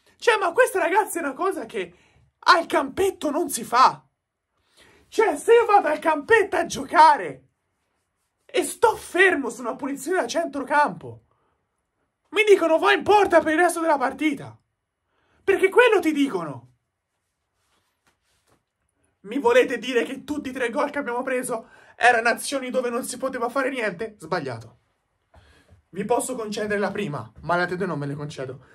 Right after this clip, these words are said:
E stasera mi vedete meno incazzato perché... Non perché non la voglia dare vinta a qualcuno, a me non me ne frega niente.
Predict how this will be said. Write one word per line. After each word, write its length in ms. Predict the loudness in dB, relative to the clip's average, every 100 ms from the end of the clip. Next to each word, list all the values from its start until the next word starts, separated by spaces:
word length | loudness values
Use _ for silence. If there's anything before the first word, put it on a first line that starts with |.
| -20 _ _
E 120 | -4
stasera 520 | -2 0 2 2 2
mi 140 | -6 -6
vedete 260 | -4 -4
meno 120 | -4 -4
incazzato 540 | -6 -6 -4 -4 -4
perché... 600 | -8 -8 -2 -2 -2 _ _ _ _ _ _ _ _ _ _ _ _ -12
Non 220 | -2 0 0
perché 220 | -4 -4
non 100 | -4
la 80 | -2
voglia 200 | 0 -2
dare 160 | -4
vinta 260 | -6 -8 -10
a 40 |
qualcuno, 520 | -10 -10 -10 -10 -10
a 40 | -12
me 140 | -12
non 100 | -14
me 80 | -14
ne 80 | -14
frega 180 | -12 -10
niente. 480 | -10 -12 -14 -18